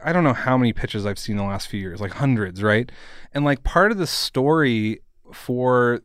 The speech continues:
these fundraising questions is, like, why you? Why are you the right person to take this idea and run with it? And, like, having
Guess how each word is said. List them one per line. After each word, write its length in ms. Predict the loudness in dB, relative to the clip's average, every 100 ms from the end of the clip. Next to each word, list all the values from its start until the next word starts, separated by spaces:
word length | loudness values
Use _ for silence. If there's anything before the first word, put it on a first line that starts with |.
| -12
these 460 | -6 0 2 0
fundraising 480 | 2 2 4 2 0
questions 540 | 2 2 2 0 0 -2
is, 220 | 0 4
like, 180 | 2 2
why 380 | 0 2 2
you? 480 | 2 0 0 0 -2 -18 -20 -6
Why 220 | 0 2
are 100 | 2
you 560 | -2 -6 -4 2 2 2
the 160 | 2
right 340 | 2 2 0 -2
person 480 | 0 0 0 -2
to 140 | -2 -6
take 340 | -2 0 2
this 220 | -2 -2 -2
idea 800 | 0 -2 -2 2 4 4 2 0
and 220 | 0 2
run 160 | 4
with 120 | 2 0
it? 120 | -6 -8 -20 -6
And, 140 | 0 2
like, 180 | 2
having 460 | 2 2 4 2